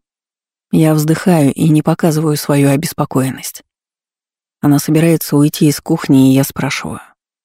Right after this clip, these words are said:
"Серьезно? Мы не станем обсуждать то, чем только что занимался Джозеф?" "Это игра", — отвечает Эсси. "Это ничего не значит. Ты же знаешь, что он добрый мальчик. Он вот таким образом прорабатывает плохое.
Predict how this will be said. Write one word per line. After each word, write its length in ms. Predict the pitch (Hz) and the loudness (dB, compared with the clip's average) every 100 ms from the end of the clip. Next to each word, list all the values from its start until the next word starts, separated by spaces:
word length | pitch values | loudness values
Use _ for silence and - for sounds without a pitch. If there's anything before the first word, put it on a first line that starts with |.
| _ | _
"Серьезно? 720 | - - 147 147 139 151 - - _ _ _ _ | -16 -4 0 2 2 0 -4 -10 _ _ _ _
Мы 140 | 151 | 4
не 100 | 147 | 4
станем 380 | 147 151 160 170 | 2 2 4 4
обсуждать 500 | 156 - 147 139 139 _ | 2 0 2 2 0 _
то, 160 | 139 | 0
чем 260 | 143 - 143 | 0 2 0
только 300 | 131 127 - | 2 -2 -2
что 200 | 143 143 | -2 0
занимался 520 | 139 135 139 143 - | 4 4 4 2 -2
Джозеф?" 480 | 147 156 190 - - _ _ _ _ _ _ _ _ | 0 0 0 -4 -14 _ _ _ _ _ _ _ _
"Это 340 | 175 156 170 | 0 4 4
игра", — 340 | 175 196 196 - _ _ - | 4 4 0 -2 _ _ -6
отвечает 560 | 139 143 - 139 135 | -2 -2 0 -2 -2
Эсси. 340 | 131 - - - _ _ _ _ _ _ | -8 -8 -14 -16 _ _ _ _ _ _
"Это 240 | 165 175 | 0 4
ничего 340 | 175 175 196 | 2 2 2
не 160 | 185 160 | 4 4
значит. 480 | 175 165 - - - _ _ | 4 0 -4 -14 -20 _ _
Ты 120 | - 175 | -2 0
же 120 | 147 | 2
знаешь, 300 | 147 165 151 | 2 2 0
что 200 | - 139 | 0 2
он 140 | 139 | 4
добрый 280 | 147 180 156 | 4 4 4
мальчик. 480 | 139 143 - - - _ _ _ _ _ _ | 4 2 -2 -14 -20 _ _ _ _ _ _
Он 100 | 208 | 2
вот 140 | 208 175 | 4 4
таким 320 | 165 - 165 | 0 2 2
образом 400 | 180 185 160 143 | 4 2 2 2
прорабатывает 680 | 147 147 143 160 165 147 135 | 0 -2 -2 0 2 0 0
плохое. 520 | 143 135 - - - | -4 -4 -8 -10 -12